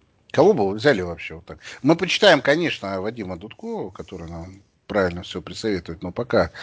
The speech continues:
он еще не написал дневник, мы можем тут, м, как два этих ламера обсудить,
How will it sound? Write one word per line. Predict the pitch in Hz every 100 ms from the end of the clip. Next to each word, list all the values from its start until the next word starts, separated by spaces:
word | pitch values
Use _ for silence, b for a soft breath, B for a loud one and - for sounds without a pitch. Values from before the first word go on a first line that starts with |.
| B B B _ _ _ _ -
он | 110 101
еще | 98 - 110
не | 113
написал | 117 - - 214
дневник, | 175 117 101 -
мы | 104
можем | 107 98 104
тут, | 104 98 - B B B B - -
м, | - - 98 85 87 90 -
как | - 95
два | 95 101 90
этих | 85 - 87 -
ламера | 110 110 95 87 85 85 _ - - -
обсудить, | 90 - 113 98 87 -